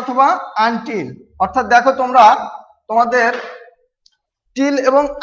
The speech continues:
আনটিল যুক্ত কমপ্লিটিং সেন্টেন্সে সাধারণত এক অংশকে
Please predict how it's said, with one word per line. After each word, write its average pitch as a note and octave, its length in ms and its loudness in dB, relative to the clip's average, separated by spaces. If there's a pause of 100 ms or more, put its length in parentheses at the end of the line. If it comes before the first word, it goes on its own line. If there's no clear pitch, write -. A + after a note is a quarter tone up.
আনটিল C4+ 340 -4 (120)
যুক্ত B3+ 260 -4 (1400)
কমপ্লিটিং C#4+ 560 0 (680)
সেন্টেন্সে C4+ 480 0 (100)
সাধারণত B3 420 0 (240)
এক A3+ 140 0
অংশকে B3+ 340 -4